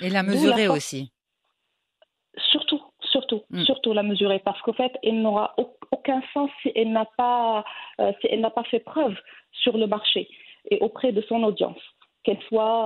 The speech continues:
Speaker 2: euh, institutionnelle ou, euh, grand public.
Speaker 1: Hmm.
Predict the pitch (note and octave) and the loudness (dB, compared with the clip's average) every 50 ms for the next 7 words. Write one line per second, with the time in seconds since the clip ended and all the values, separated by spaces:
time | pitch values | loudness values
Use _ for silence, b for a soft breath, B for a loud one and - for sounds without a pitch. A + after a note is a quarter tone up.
0 | G3+ F#3+ F#3 F#3 F#3 F#3 F#3 - - G#3+ G#3+ - - A3+ - A#3+ A3+ - - A3 | 2 2 2 2 2 2 0 0 0 -2 -2 -2 -4 -2 0 0 2 2 2 2
1 | G#3 G#3 A#3 D#4 F#4+ F#4+ - B B B B B B - B3+ C4+ D4+ F4 D#4+ - | 2 2 2 2 0 -2 -4 B B B B B B 0 2 2 2 2 0 -2
2 | - - G3+ G#3 G#3 G3+ G3+ F#3+ A3+ B3 C4 B3+ - G#3 E3+ D#3 - - - - | -2 0 2 2 4 2 2 2 0 0 0 0 -2 -6 -8 -8 -6 -8 -6 -6
3 | F#3+ F#3 | -6 -8